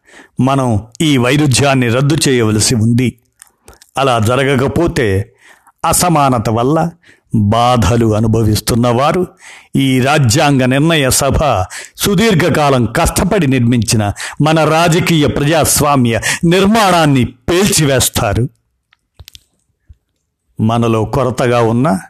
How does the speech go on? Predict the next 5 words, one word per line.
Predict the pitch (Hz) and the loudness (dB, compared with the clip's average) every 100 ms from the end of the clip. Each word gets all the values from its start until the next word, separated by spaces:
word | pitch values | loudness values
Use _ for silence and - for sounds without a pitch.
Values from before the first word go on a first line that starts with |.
| - - - | -20 -16 -6
రెండో | 110 139 160 165 | -2 0 0 2
అంశం | 131 120 - 170 175 - _ - - | 2 2 0 0 -2 -6 _ -20 -10
సౌభ్రాతృత్వ | - 170 165 165 165 156 135 139 107 - | -4 0 2 2 2 0 0 -2 -4 -4
భావనను | 120 104 135 127 120 113 | -2 0 0 0 0 0
గుర్తించకపోవడం. | 107 117 113 147 - 104 104 107 101 107 98 | 0 -2 -2 -2 -2 -2 -2 -2 0 0 -2